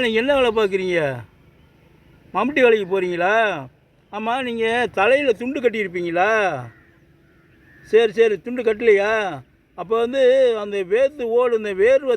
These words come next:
தண்ணி வந்து இந்த வழியா வருது இல்ல, இந்த வழியா வந்து, ஏன்னா நெத்தியிலலாம் அழுக்கு இருக்கும், அந்த அழுக்கு வேர்வை தண்ணி வந்து கண்ணுல பூந்துரும். அப்போ வந்து அந்த கண்ணு எரிச்சல் இருக்குங்க. நீங்க துண்டு வச்சிருந்தீங்கன்னா அடிக்கடி முகத்தை வாஷ் பண்ணிக்கங்க, துண்டை போட்டு துடைச்சிக்கங்க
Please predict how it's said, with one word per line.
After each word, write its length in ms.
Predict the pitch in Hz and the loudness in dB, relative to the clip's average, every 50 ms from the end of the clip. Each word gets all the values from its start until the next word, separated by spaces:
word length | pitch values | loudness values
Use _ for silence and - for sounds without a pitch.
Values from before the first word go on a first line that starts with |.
| 202 220 | -2 -2
தண்ணி 160 | 214 214 214 | -4 -4 -4
வந்து 280 | 214 214 226 247 254 240 247 254 233 208 165 143 - - - - - - - | -6 -8 -6 -2 0 0 0 2 0 -2 -2 -4 -10 -14 -16 -18 -18 -16 -14
இந்த 240 | 180 202 233 233 220 | -12 -6 0 2 2
வழியா 280 | 208 214 233 254 269 254 226 | 4 2 2 2 2 2 2
வருது 220 | 214 220 240 240 233 | 2 0 0 0 2
இல்ல, 120 | 226 220 214 196 185 | 2 2 0 0 -2
இந்த 100 | 185 208 | -2 -2
வழியா 280 | 196 208 220 254 262 247 | 0 0 0 0 0 0
வந்து, 260 | 226 226 220 226 262 254 240 220 202 190 190 180 - - - - - - | 0 0 -2 -2 -2 -2 0 0 -2 -4 -4 -6 -10 -14 -16 -16 -16 -14
ஏன்னா 120 | 220 214 214 196 | -12 -8 -4 -2
நெத்தியிலலாம் 520 | 202 214 220 - 269 247 233 240 247 226 208 | -2 -2 -2 -2 -4 -2 0 2 2 2 2
அழுக்கு 240 | 208 247 240 - 240 220 208 | 0 0 0 0 2 2 2
இருக்கும், 340 | 208 175 185 180 165 143 135 _ _ _ _ _ - | 2 0 -2 -6 -8 -8 -10 _ _ _ _ _ -12
அந்த 140 | 180 175 185 | -8 -4 -2
அழுக்கு 320 | 180 202 240 262 - - 220 202 196 | 0 0 0 -2 -2 -2 0 2 4
வேர்வை 300 | 220 254 247 247 233 214 190 | 4 4 2 0 0 -2 0
தண்ணி 160 | 220 208 208 214 | -2 -4 -4 -4
வந்து 180 | 208 226 254 214 - | -6 -8 -8 -8 -6
கண்ணுல 300 | 196 202 233 254 254 247 208 180 | -4 -4 -4 -2 -2 -2 -2 -2
பூந்துரும். 480 | 214 214 220 202 196 180 180 156 135 131 - - - - - - - - | -2 -4 -2 0 0 0 0 -2 -4 -8 -10 -14 -14 -12 -10 -8 -4 -2
அப்போ 240 | 175 190 - - 233 | -2 -2 2 2 2
வந்து 240 | 226 226 233 - 285 262 240 | 4 2 2 -2 0 0 0
அந்த 180 | 220 208 208 202 175 - 202 | 0 0 -2 -4 -2 -2 -4
கண்ணு 200 | 208 247 254 240 220 | -4 -2 0 2 2
எரிச்சல் 280 | 220 - - 240 214 196 | 4 4 2 0 2 0
இருக்குங்க. 280 | - - - 185 196 214 247 254 | 0 -2 -2 -2 -4 -4 -4 -4
நீங்க 260 | 226 202 202 202 190 170 - | -6 -6 -4 -4 -4 -6 -6
துண்டு 200 | 233 247 269 285 254 226 | -8 -10 -6 -2 0 0
வச்சிருந்தீங்கன்னா 480 | 208 - 226 208 214 214 226 247 277 269 262 - - - - - | 0 0 -4 -6 -6 -4 -4 -4 -6 -6 -8 -12 -16 -18 -14 -8
அடிக்கடி 420 | - 196 214 226 208 226 - 247 226 | -4 -4 -4 -2 -2 -4 -2 -2 -2
முகத்தை 360 | 208 220 220 233 226 226 208 | 0 0 0 0 0 0 2
வாஷ் 320 | 190 208 226 226 - - - | 2 2 0 0 -2 -2 -2
பண்ணிக்கங்க, 360 | 214 214 214 220 233 254 233 | -2 -2 -2 -4 -4 -4 -6
துண்டை 260 | - - 233 233 247 214 | -6 -6 -4 -2 0 2
போட்டு 200 | 220 214 185 175 196 | 2 2 0 0 -4
துடைச்சிக்கங்க 500 | 196 196 185 202 180 175 180 180 185 | -4 -4 -2 -4 -4 -4 -4 -4 -4